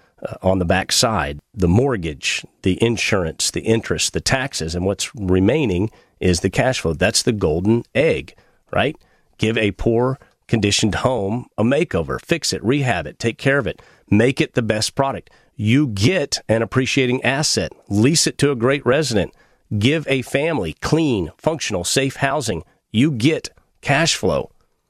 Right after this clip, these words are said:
Essentially, that is the metaphorical golden egg. I'm not here to discuss the concepts of that show, but essentially, I do want to say this. You will get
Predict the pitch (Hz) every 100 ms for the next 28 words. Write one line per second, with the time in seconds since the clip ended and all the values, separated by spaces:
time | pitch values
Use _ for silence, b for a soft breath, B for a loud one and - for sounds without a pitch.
0 | _ _ _ _ _ _ - - 160 -
1 | 98 90 90 - 98 107 113 113 104 95
2 | 87 82 92 - 82 90 107 107 - _
3 | _ _ 110 123 131 143 87 _ _ _
4 | _ _ _ _ _ _ _ - 110 120
5 | 117 135 117 92 90 - 110 104 101 -
6 | 95 90 - 87 - - b b b b
7 | 80 92 110 - - - - - _ _
8 | _ _ _ - 95 - 131 - 92 87
9 | 90 127 104 87 85 85 82 - - 101
10 | 127 143 107 110 104 -